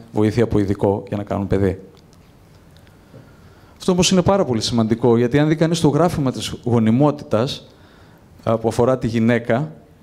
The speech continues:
από ηλικία είκοσι μέχρι τριάντα ετών, κάθε φορά που προσπαθεί να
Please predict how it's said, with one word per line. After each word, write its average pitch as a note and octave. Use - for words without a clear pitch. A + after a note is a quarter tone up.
από C3
ηλικία C3+
είκοσι A#2+
μέχρι C#3+
τριάντα B2+
ετών, A#2
κάθε F#3
φορά D#3
που A#2
προσπαθεί A#2+
να G2+